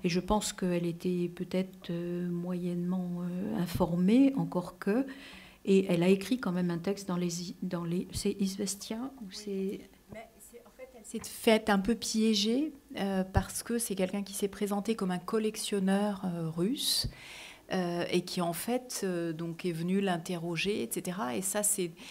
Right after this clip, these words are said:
Speaker 2: ah, ensuite, elle a été inquiétée par la, la Gestapo qui lui a demandé pourquoi, euh, elle était allée livrer toutes, euh, ces informations, euh,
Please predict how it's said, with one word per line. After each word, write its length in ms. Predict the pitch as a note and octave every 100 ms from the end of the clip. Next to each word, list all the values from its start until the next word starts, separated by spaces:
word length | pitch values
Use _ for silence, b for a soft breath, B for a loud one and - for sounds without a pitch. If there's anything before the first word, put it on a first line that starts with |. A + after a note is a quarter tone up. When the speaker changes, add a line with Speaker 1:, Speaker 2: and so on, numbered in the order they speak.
| B -
Speaker 2:
ah, 120 | - E3
ensuite, 380 | F3 - - G#3+
elle 80 |
a 40 | F3+
été 160 | E3+
inquiétée 440 | F#3 E3 G3 F#3+ G#3+
par 160 | F#3+ F3
la, 220 | F3 F3+
la 120 | E3+
Gestapo 520 | E3 - F3 E3+ B3
qui 180 | C4+ F#3+
lui 100 | F3+
a 60 | F3
demandé 400 | E3+ E3+ E3+ G#3+
pourquoi, 720 | - A3+ - - A3+ C4+ - b b b b -
euh, 340 | G3 F3+ F3 F3
elle 120 | F3
était 200 | F3 A3
allée 200 | A3 G#3
livrer 420 | G3 F#3 E3+ A3+
toutes, 280 | A#3 G#3 -
euh, 200 | F3+ E3+
ces 260 | E3+ - F3
informations, 920 | F3+ F3 E3 E3 E3 - G#3+ A3+ A3+ F#3
euh, 260 | F3 F#3